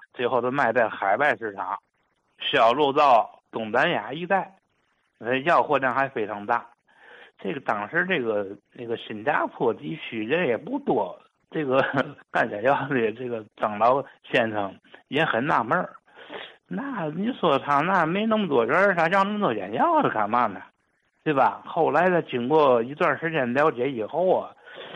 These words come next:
哎，这才打听到，原来那个地方啊，患关节炎的人群呢特别多，极少一部分的，哎，用在这个眼药市场上，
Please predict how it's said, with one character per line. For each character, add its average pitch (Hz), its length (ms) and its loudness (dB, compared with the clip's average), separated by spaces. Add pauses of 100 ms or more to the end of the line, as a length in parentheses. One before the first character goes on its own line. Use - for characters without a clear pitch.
(240)
哎， 117 160 2
这 143 120 -2
才 135 140 0
打 127 200 0
听 127 140 -2
到， 127 220 2
原 143 120 0
来 180 140 2
那 202 140 -2
个 165 80 -6
地 190 200 -2
方 156 220 0
啊， 98 240 -8 (560)
患 175 360 0
关 117 220 0
节 131 60 0
炎 185 300 2
的 143 100 -2
人 135 220 -4
群 139 180 -6
呢 110 160 -4
特 170 320 0
别 180 220 0
多， 160 280 2 (640)
极 196 200 -4
少 - 340 0
一 185 80 0
部 208 160 -2
分 127 220 0
的， 92 100 -12 (380)
哎， 104 240 -6 (180)
用 143 180 -2
在 127 140 0
这 113 80 -4
个 107 80 -6
眼 101 220 -10
药 151 180 4
市 - 180 -6
场 104 220 -4
上， 123 180 0